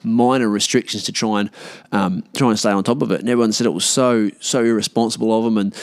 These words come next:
the death rate was huge. It was through the roof. You look at the numbers now on the official website, um, for deaths in the, in the United States per hundred thousand, and, uh, Florida's about halfway down that list.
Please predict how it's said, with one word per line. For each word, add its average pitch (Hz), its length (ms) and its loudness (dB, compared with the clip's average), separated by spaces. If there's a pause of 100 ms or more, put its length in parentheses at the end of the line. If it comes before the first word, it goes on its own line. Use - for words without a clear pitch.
(160)
the 107 80 -2
death 123 300 -2
rate 123 160 0
was 101 160 -2
huge. 120 320 4
It - 60 0
was 107 120 -4
through 117 220 2
the 110 60 2
roof. 113 280 2 (400)
You 127 160 0
look 147 160 4
at 185 60 0
the 139 80 4
numbers 127 400 2
now 113 400 4
on 120 160 2
the 131 100 4
official 131 380 2
website, 123 640 2 (420)
um, 101 340 0
for - 140 -4
deaths 131 540 0
in 117 120 0
the, 123 220 2
in 120 160 2
the 120 60 4
United 127 300 2
States 123 440 2
per 131 260 0
hundred 123 360 0
thousand, 123 540 2 (420)
and, 104 340 2 (260)
uh, 110 300 0
Florida's 135 380 0
about 110 180 0
halfway 113 500 2
down 107 180 2
that 104 140 0
list. 92 300 -2